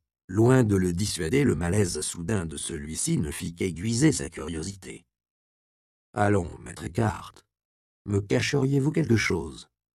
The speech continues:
À moi ? Non, non,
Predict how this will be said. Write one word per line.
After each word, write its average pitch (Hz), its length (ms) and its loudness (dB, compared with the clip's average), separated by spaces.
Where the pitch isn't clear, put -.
À 117 140 -2
moi ? 85 400 -4
Non, 123 320 -2
non, 110 260 -2